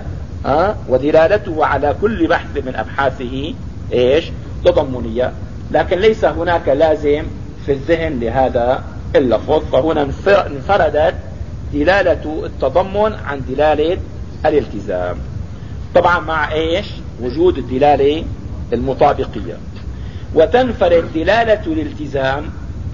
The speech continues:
دلالة الالتزام ناص ألف، فيما إذا كان المعنى بسيطا، يعني غير مركب.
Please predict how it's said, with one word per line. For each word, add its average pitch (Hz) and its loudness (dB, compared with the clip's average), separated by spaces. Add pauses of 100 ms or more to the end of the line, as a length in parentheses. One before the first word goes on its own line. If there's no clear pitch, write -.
دلالة 143 4
الالتزام 131 0 (680)
ناص 139 2
ألف، 113 -2 (520)
فيما 214 4
إذا 165 2
كان 202 2
المعنى 185 -2 (200)
بسيطا، 151 0 (580)
يعني 143 0
غير 202 6
مركب. 143 0